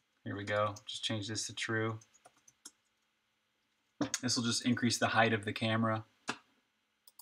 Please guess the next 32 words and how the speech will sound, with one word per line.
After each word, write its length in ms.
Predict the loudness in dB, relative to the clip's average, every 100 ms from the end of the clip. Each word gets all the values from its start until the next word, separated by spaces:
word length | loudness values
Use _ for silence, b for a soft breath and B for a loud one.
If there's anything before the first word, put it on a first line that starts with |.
| -20 _ _ _ _ _ _ _ _ _ -20 _ _ _ _ _ _ _ _ _ _ _ _ _ _ _ _ _ _ -20 -4 8
Yeah, 240 | 12 12 10 6
it 140 | 6
does, 260 | 12 12 12
right? 320 | 12 12 10 8
Oregon 340 | 8 10 8
gets 220 | 8 6
warm 320 | 6 8 8 8
in 80 |
the 80 | 4
summer. 460 | 4 4 4 2 -2 _ _ -20 -20 _ _ _ _ _ _ _ _ _ _ _ _ _ _ _ _ _ _ _ _ _ 2
Where 160 | 8
I'm 180 | 8 8
from 320 | 8 10 10
in 260 | 6 2 0
southern 460 | 6 10 10 10
Oregon, 400 | 8 8 6 4
in 100 | 2
Medford, 560 | 4 4 4 4 4 -2 _ _ _ _ _
it 60 | 4
would 140 | 6
be, 120 | 10 12
like, 220 | 12 10
hundred 400 | 6 6 8 6
and 120 | 6
five 440 | 12 12 12 12
degrees 560 | 8 4 6 8 6 4
in 140 | 6
the 120 | 4 4
summer 600 | 8 8 10 8 6 4
almost 460 | 4 4 2 0 0
every 260 | 2 4
day. 400 | 6 8 6 4